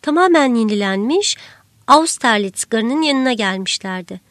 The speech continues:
Garın cephelerinden biri bir sinema dekoru gibi tamamen çıplaktı. Sol tarafta, arka planda Sen Nehri görünüyordu.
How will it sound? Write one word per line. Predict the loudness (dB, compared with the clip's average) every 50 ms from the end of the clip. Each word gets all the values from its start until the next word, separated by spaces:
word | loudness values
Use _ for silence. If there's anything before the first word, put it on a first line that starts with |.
| _ _ _ -20 -20 -8
Garın | 0 0 2 4 4 2
cephelerinden | 2 0 -2 -2 -2 -2 -2 -2 0 -2 -2 0 -2 -2 -2 -2 -2
biri | -2 -2 -2 -2 -2 -2
bir | -4 -4
sinema | -2 -4 -4 0 0 0 2 0 0 -2
dekoru | -4 -4 -4 -6 -6
gibi | -6 -8 -8 -10 -10
tamamen | -10 -6 -6 -4 -2 -4 -4 -2 -2 -2 -2
çıplaktı. | -2 -2 -4 -4 _ -4 -4 -4 -4 -6 -12 -16 -16 -16 _ _ -20 -20 -20 -10
Sol | -8 -4 -2 -2 -2
tarafta, | -2 -2 -4 -2 -2 -4 -6 -6 -6 -6 -4 -4 -4 -2
arka | -4 -4 -4 -6 -12
planda | -10 -6 -4 -4 -4 -2 -2 -2
Sen | -2 -2 -2 -2 -2 -2
Nehri | -2 -4 -4 -6 -8 -8
görünüyordu. | -8 -8 -8 -6 -6 -6 -6 -8 -8 -8 -10 -12 -16 -18